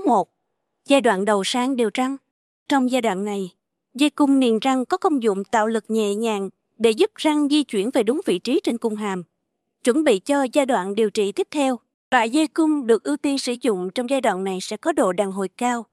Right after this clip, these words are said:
độ cứng thấp và mỏng với kích thước khoảng không phẩy không một bốn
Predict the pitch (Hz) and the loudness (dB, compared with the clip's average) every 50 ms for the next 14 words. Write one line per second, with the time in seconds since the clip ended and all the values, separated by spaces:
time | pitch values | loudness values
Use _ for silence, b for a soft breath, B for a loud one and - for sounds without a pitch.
0 | _ _ _ _ _ _ _ _ - 226 233 - - 302 370 - _ - 415 - | _ _ _ _ _ _ _ _ 2 2 2 2 2 0 0 0 _ -2 -4 -4
1 | _ - 247 214 202 196 180 170 220 254 - 302 - - 359 - _ - 359 403 | _ -2 -2 -2 0 -2 -4 -4 -4 -2 -2 0 0 0 -2 -2 _ -2 -2 -2
2 | - - - 214 170 202 233 - - 277 254 254 - - 220 208 233 320 - - | -2 -2 -2 -2 -2 -2 -4 -2 -2 0 0 0 0 0 0 0 0 -2 -2 -2
3 | - 320 302 302 285 226 185 - 214 226 240 277 | 0 0 2 4 2 2 2 2 2 2 2 2